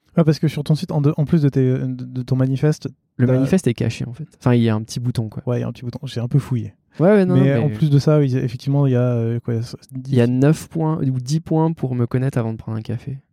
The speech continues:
Speaker 1: Ouais, je l'ai plus noté, mais c'est ça, ouais, où tu racontes un peu ta vie, qui tu es et ce que tu fais.
Speaker 2: Et les wa-, les pois au wasabi, euh,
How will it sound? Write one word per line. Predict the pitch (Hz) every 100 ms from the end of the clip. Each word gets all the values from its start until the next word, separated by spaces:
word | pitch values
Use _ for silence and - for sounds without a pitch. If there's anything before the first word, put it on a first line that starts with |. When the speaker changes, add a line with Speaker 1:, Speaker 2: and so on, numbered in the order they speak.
| -
Speaker 1:
Ouais, | 123
je | 127 127
l'ai | 127
plus | -
noté, | 135 127 135
mais | 123
c'est | -
ça, | 117 139 131
ouais, | 113
où | 113
tu | -
racontes | 127 127 123
un | 113
peu | 123
ta | 127
vie, | 120 131
qui | 127
tu | 120 - 120
es | 127 120 110
et |
ce | 110
que | 123
tu | -
fais. | -
Speaker 2:
Et | 120
les | 113
wa-, | 120 123
les | 120 117
pois | - 160
au | 143
wasabi, | 123 127 120 117 123 139
euh, | 117 101 98